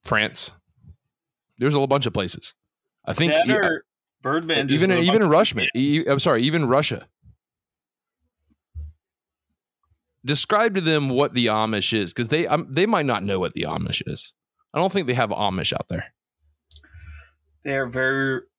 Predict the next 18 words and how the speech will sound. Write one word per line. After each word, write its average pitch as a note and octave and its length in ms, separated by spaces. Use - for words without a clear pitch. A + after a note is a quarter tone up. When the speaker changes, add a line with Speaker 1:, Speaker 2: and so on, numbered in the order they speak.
Speaker 2:
religious C3 580
people A2+ 520
who G#2+ 640
don't A#2 280
use A#2+ 600
electricity. C#3 1040
Speaker 1:
They B2 100
build D#3 340
shit. B2+ 320
Speaker 2:
They C3+ 200
Speaker 1:
Like, A#2+ 160
that's B2+ 160
how D3+ 60
Speaker 2:
build D3 100
Speaker 1:
they C#3 60
make C3 160
Speaker 2:
their B2+ 140
Speaker 1:
money. A2+ 300